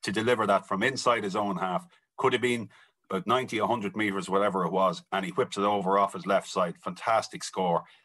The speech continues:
Uh, I thought that was instinctive just at that moment. He could have played it through the line or looked for a corner, someone, Seamus Flanagan, coming out to the,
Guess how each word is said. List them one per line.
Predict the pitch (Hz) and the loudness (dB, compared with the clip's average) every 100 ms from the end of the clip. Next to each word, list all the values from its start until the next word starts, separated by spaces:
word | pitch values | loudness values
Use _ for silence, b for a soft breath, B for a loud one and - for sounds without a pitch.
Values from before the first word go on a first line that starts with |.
| b - - | b -10 -2
Uh, | 90 90 - | 0 2 2
I | 123 | 0
thought | 120 104 | 0 2
that | 127 117 | 2 2
was | 113 | 0
instinctive | 104 - 123 107 107 | -4 0 0 0 -4
just | - 123 - | 0 0 0
at | 104 | 0
that | 110 101 | 0 0
moment. | 110 117 107 98 - b _ | 2 2 0 -6 -10 b _
He | 101 | -8
could | 87 98 | -2 -2
have | 90 | 0
played | 117 113 | 0 0
it | 101 | 0
through | - 104 | -2 0
the | 101 | 4
line | 104 107 | 4 2
or | 101 | 2
looked | 98 95 | 0 0
for | - 95 | -2 -2
a | |
corner, | - 107 104 | 0 -2 -2
someone, | - 104 101 | -2 -2 -4
Seamus | 98 104 101 | -4 -4 -4
Flanagan, | - 107 104 98 90 | -2 -2 0 -4 -6
coming | 101 98 98 | -6 -2 -2
out | 95 | -2
to | 95 | -4
the, | 95 90 | -4 -4